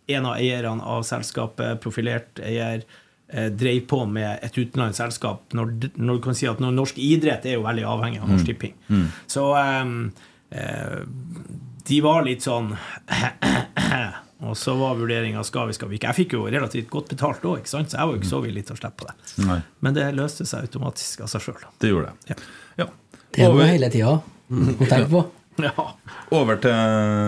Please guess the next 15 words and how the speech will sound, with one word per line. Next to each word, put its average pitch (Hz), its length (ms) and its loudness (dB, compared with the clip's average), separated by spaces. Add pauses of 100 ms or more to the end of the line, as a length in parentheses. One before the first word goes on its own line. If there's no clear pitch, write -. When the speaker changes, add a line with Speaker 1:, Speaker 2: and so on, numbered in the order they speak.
(180)
Speaker 2:
Rosenborg, 92 360 4
da. 135 140 2 (180)
Hvorfor 95 260 4
er 143 60 4
Rosenborg 98 400 2
så 98 100 2
dårlig? 95 320 4 (2250)
Speaker 1:
Da 151 140 6
må 220 320 6
vi 160 160 2
nok 123 240 0
gå 160 120 4 (120)
tilbake 139 560 0 (400)
en 117 160 -2
stund, 120 240 0